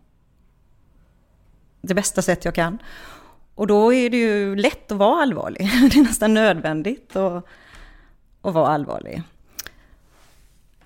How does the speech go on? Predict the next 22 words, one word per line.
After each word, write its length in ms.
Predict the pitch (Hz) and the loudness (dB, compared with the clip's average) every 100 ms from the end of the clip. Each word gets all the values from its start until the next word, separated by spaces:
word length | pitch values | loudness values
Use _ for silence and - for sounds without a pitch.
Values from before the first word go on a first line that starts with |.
| _ _ _ _ _ _ _ _ | _ _ _ _ _ _ _ _
Mm. 420 | 233 214 196 226 294 - - - _ _ _ | 2 4 4 0 -2 -10 -20 -20 _ _ _
Det 160 | 190 196 | -6 -2
är 40 | |
nog 140 | 320 196 | -2 -2
sant 380 | - - - | -8 -12 -14
att, 120 | - 185 | -18 -20
liksom, 340 | 175 - - _ _ _ _ _ _ _ _ _ _ _ _ _ _ _ _ _ _ _ _ _ _ _ _ _ _ _ _ _ _ - - _ | -20 -18 -20 _ _ _ _ _ _ _ _ _ _ _ _ _ _ _ _ _ _ _ _ _ _ _ _ _ _ _ _ _ _ -20 -20 _
jag 140 | - | -4
har 180 | 247 294 | 0 2
nog 140 | 254 233 208 202 - | 2 2 2 0 -4
haft, 400 | 196 - _ 185 | -6 -6 _ -8
eller 440 | 180 175 214 220 | -6 -6 -4 -2
det 220 | 233 233 | -2 -4
sa-, 380 | 233 - 190 170 | -8 -6 -4 -4
säger 300 | - 208 196 | -2 -2 0
du 180 | 180 160 | 0 -2
då, 100 | 156 | -4
att 140 | - | -4
jag 80 | - | -4
har 80 | 175 | -4
haft 280 | 214 - | -4 -6
<laughs> 40 | 196 | -4